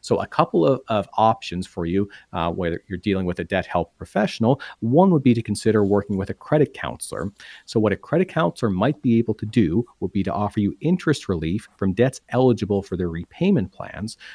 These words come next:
So generally, you could try to consolidate your basic consumer debt. So, you know, things like your credit cards, um, hopefully your payday loans, maybe a bank overdraft. And the benefit of working with a credit counselor is most of the time the creditors will agree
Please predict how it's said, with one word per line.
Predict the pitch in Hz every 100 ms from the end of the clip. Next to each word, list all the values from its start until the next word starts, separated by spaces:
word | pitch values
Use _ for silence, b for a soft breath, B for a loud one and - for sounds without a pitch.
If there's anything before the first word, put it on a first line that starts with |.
| -
So | - 101 98
generally, | - 113 151 175 165
you | 156
could | 139 - -
try | 101
to | 95
consolidate | - 90 - - 135 139 139 127
your | 95
basic | - 117 147 - -
consumer | - 123 - 117 151
debt. | 143 80 87 -
So, | - 92
you | 87 - - -
know, | 87
things | 98 98
like | 95 90
your | -
credit | 85 - 104 104
cards, | - 101 98 98 - B B
um, | 87 80
hopefully | - - 101
your | 95 95
payday | - 104 98 98
loans, | 95 95 95 87
maybe | 87 87
a | 87
bank | 85 80 -
overdraft. | 90 202 165 101 73 92 123 - B B -
And | 101 98 98
the | -
benefit | - 127 120 117
of | 98 107
working | 101 101
with | 87
a | -
credit | - - 226
counselor | - 98 107 - 117
is | 117
most | 98 117 160 - -
of |
the | 135
time | - 165 120 92
the | 87
creditors | - 101 98 101 87
will | 98 85
agree | 80 - 135 120